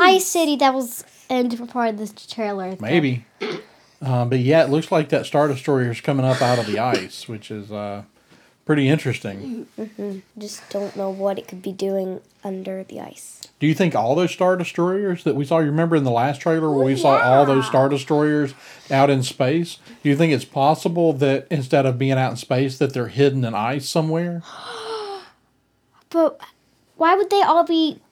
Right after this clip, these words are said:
Speaker 2: shut down when they're looking at it in the trailer? In th-, in the second tra-, in the second trailer that they did,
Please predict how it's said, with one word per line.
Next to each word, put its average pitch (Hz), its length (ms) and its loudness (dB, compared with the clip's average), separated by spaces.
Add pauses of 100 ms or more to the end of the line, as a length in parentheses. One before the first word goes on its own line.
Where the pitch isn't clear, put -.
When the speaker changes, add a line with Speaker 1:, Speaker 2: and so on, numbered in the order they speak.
Speaker 2:
shut 294 420 4
down 285 640 6
when 247 520 -4
they're 233 320 -2
looking 233 380 -4
at 220 160 0
it 214 140 2
in 214 120 -2
the 202 60 -4
trailer? 208 580 -2 (140)
In 247 160 -6
th-, 247 220 -10
in 254 100 -8
the 247 80 -6
second 240 300 -4
tra-, 311 320 -4
in 269 100 -4
the 240 120 -10 (120)
second 269 340 -4
trailer 302 340 0
that 277 140 -6
they 311 100 0
did, 311 360 0